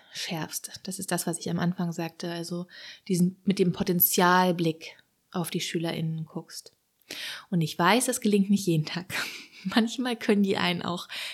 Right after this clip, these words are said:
wahnsinnig machen und man denkt sich so, "Ah!" <laughs> Absolut.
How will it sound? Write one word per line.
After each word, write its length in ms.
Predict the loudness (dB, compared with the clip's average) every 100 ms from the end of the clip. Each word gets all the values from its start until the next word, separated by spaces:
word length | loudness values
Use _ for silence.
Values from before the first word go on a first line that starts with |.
| -10
wahnsinnig 800 | -8 0 6 6 6 2 -2 -2
machen 300 | -2 -2 -2
und 160 | 0 0
man 120 | 0
denkt 180 | 0 0
sich 120 | 0
so, 80 | 0
"Ah!" 880 | 0 4 6 6 6 4 4 4 4 2 0 0
<laughs> 1300 | 0 2 -6 2 4 4 0 -2 -2 -4 -8 -8 2
Absolut. 720 | 4 4 0 -2 -2 -10